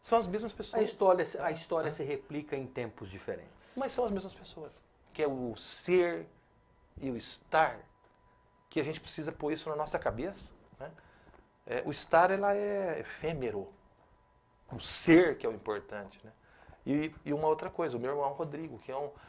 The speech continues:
Speaker 1: o Rodrigo foi o temporão de casa, né? A minha mãe, é, vocês não sei, eu vou, aqui eu vou falar uma coisa, eu nem sei se eu deveria, mas vou falar.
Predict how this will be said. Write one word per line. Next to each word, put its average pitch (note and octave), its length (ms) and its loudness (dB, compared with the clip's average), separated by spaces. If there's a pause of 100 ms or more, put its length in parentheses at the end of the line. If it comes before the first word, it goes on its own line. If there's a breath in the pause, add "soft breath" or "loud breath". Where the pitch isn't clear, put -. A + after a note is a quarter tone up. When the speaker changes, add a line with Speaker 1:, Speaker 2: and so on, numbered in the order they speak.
(120)
Speaker 1:
o G2+ 60 -6
Rodrigo B2 240 -2
foi G#3 160 -2
o A3+ 120 -2
temporão G2+ 420 -4
de E2 100 -14
casa, E2 380 -10
né? F2+ 160 -16 (140)
A - 40 -20
minha G2 120 -8
mãe, B2 300 -4 (440 loud breath)
é, F#2 420 -4
vocês G2 240 -10
não F#2 80 -10
sei, F#2+ 240 -8
eu F2 40 -8
vou, F2 80 -10
aqui - 120 -2
eu A3+ 40 -2
vou G#3 100 -6
falar G2+ 200 2
uma F2 140 -6
coisa, A2 220 -4
eu G2+ 40 -4
nem G2 100 -10
sei - 120 -6
se - 60 -10
eu G2 40 -10
deveria, F#2+ 300 -6
mas A#2+ 100 -4
vou B2 80 -8
falar. F2+ 380 -6